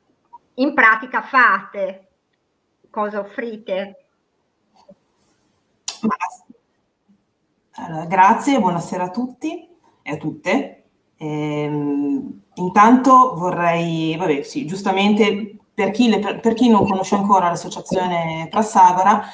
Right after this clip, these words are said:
Speaker 2: eh, dico brevemente, così, giusto un, eh, le grandi linee. È un'associazione che, di volontariato che si occupa di violenza e dis-, discriminazione sul lavoro.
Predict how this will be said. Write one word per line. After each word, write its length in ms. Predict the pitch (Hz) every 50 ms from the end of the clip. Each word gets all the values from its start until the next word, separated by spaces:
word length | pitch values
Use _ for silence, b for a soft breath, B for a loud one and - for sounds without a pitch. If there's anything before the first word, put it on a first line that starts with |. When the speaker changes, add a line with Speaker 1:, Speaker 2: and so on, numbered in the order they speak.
| B 196 B B B B B B B
Speaker 2:
eh, 440 | - 190 190 185 180 185 180 180 -
dico 280 | 202 202 202 202 - 220
brevemente, 920 | 175 185 - 202 208 202 190 190 190 185 190 - 214 196 190 196 - -
così, 300 | - 180 151 175 180 175
giusto 460 | - 185 196 196 - 214 190 185 185
un, 200 | 180 180 180 175
eh, 1000 | 175 170 175 170 170 170 196 185 175 165 160 160 - - 160 160 - - - - -
le 140 | - 214
grandi 380 | 202 214 208 208 208 214 208 196
linee. 580 | 180 175 165 160 160 160 165 165 165 - - -
È 240 | - 185 190 180
un'associazione 760 | 175 175 170 170 - 208 - 185 185 - - 208 214 226 247 247
che, 220 | 254 220 - - _
di 100 | _ -
volontariato 920 | 185 170 175 175 175 185 180 175 175 180 190 - 208 240 247 254 254 - -
che 120 | - 208
si 140 | - - -
occupa 320 | 196 180 185 - 208 214 202 -
di 80 | 175
violenza 420 | 170 175 156 165 170 175 170 - 196
e 40 | -
dis-, 200 | 180 180 - _
discriminazione 960 | _ - - 180 - - - - 214 180 175 170 165 156 - - 190 180 196
sul 200 | 196 202 202 180
lavoro. 560 | 175 170 151 151 151 147 147 151 156 160 160